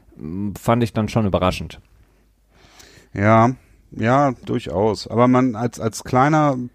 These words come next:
Speaker 2: passiver Bonuspunkt in den Verhandlungen könnte durchaus gespielt haben, dass die, äh, Seahawks jetzt auch nicht unbedingt so viel immer Zeit hatten, beziehungsweise dass Russell Wilson nicht immer so viel Zeit hatte, äh, tatsächlich den Ball zu werfen, ne?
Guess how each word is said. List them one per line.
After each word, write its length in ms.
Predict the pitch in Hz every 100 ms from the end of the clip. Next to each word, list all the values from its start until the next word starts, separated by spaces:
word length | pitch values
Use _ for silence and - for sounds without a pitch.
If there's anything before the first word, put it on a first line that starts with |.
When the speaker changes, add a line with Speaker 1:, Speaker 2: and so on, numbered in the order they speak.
| _
Speaker 2:
passiver 800 | - 156 - 175 165 165 156 135
Bonuspunkt 800 | 110 101 139 196 156 - 156 143
in 60 | 131
den 80 | 127
Verhandlungen 360 | 123 120 135 127
könnte 260 | 131 135
durchaus 300 | 120 127 113
gespielt 380 | 113 - 123 135
haben, 180 | 139 120
dass 220 | 117 -
die, 260 | 113 113 113
äh, 280 | 107 107 104
Seahawks 420 | - 135 131 -
jetzt 220 | 123 -
auch 140 | 123 127
nicht 200 | 135 -
unbedingt 380 | 135 135 131
so 80 | 135
viel 140 | 135 135
immer 280 | 131 123
Zeit 400 | - - 170 196
hatten, 300 | 92 - 82 - - - - -
beziehungsweise 440 | - 92 98 98 98
dass 160 | 92
Russell 240 | 104 107 101
Wilson 340 | 123 156 104
nicht 140 | 92 101
immer 160 | 98
so 80 | 98
viel 120 | 101 95
Zeit 280 | 95 95
hatte, 640 | 101 92 101 95 - 92 90
äh, 40 |
tatsächlich 680 | - 92 101 92 95 92 -
den 160 | - 98
Ball 160 | 98 92
zu 160 | 101
werfen, 340 | 113 143 78 73
ne? 160 | 120